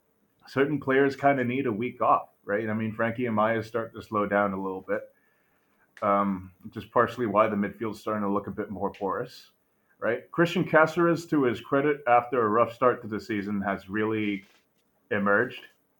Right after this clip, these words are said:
and made himself an asset again, right? But then behind these two, right, like, options that we had to start the year, the likes of Drew Yearwood, nowhere to be seen nowadays because for some reason the manager doesn't trust him.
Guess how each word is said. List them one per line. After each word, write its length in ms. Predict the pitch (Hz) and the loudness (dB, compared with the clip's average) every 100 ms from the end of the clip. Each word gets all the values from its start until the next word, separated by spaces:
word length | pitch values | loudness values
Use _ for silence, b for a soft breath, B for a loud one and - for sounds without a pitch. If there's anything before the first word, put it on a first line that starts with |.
| _ | _
and 280 | 107 101 104 | -4 -2 0
made 140 | 110 113 | 0 0
himself 360 | 107 120 110 | 2 2 0
an 120 | 101 | -2
asset 340 | 101 101 - 127 | -4 -4 -4 -4
again, 400 | 120 120 147 151 _ _ _ _ _ _ | -2 -4 -4 -10 _ _ _ _ _ _
right? 300 | - 113 135 - _ _ _ _ _ - | 0 2 2 -2 _ _ _ _ _ 2
But 100 | 139 | 6
then 220 | 190 185 | 6 8
behind 560 | 147 123 160 180 135 | 6 6 6 4 2
these 360 | 135 170 165 - | 0 0 -4 -8
two, 320 | - 147 123 | 0 2 2
right, 380 | 98 110 120 117 | 2 2 2 0
like, 300 | 120 110 - 127 | -2 -2 2 6
options 420 | 135 - 160 117 | 6 6 -4 -2
that 100 | 131 | -2
we 120 | 135 | 0
had 280 | 113 120 120 | 4 4 2
to 60 | 117 | -4
start 380 | - 120 - - | -4 -4 -4 -8
the 80 | |
year, 280 | 98 92 87 104 | -8 -8 -8 -4
the 60 | |
likes 340 | 104 120 120 - | 2 2 2 -6
of 100 | 107 | -10
Drew 320 | 107 123 123 | -4 -2 0
Yearwood, 440 | 117 113 107 95 - _ _ _ _ _ | 0 0 -2 -4 -6 _ _ _ _ _
nowhere 320 | 110 120 117 | 2 6 6
to 80 | 107 | 4
be 140 | 110 | 0
seen 320 | 107 110 104 98 | -4 -4 -2 0
nowadays 500 | 95 90 92 90 - | 0 -4 -8 -14 -14
because 320 | 95 104 95 - | -14 -10 -10 -12
for 100 | _ | _
some 220 | 101 95 | -8 -6
reason 340 | 95 104 101 | -6 -8 -4
the 60 | 98 | -4
manager 380 | 95 98 98 92 | -4 -6 -6 -10
doesn't 200 | 90 85 | -12 -12
trust 300 | 110 98 - | -10 -8 -8
him. 220 | 147 170 | -10 -10